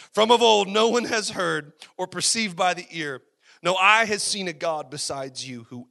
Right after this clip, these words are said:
acts for those who wait for him.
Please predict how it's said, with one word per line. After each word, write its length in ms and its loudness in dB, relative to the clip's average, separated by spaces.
acts 560 -2
for 180 -10
those 600 -8
who 160 -14
wait 460 -8
for 260 -14
him. 380 -14